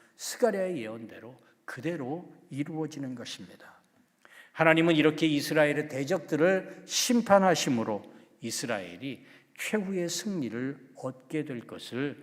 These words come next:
말씀하고 계시는 것입니다. 그래서 구 장 팔 절의 말씀은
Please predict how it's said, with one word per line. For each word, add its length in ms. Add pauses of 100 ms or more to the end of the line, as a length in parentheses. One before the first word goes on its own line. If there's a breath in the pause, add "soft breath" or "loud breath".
(180 loud breath)
말씀하고 760
계시는 480
것입니다. 640 (680 soft breath)
그래서 220
구 180
장 200
팔 180
절의 220
말씀은 580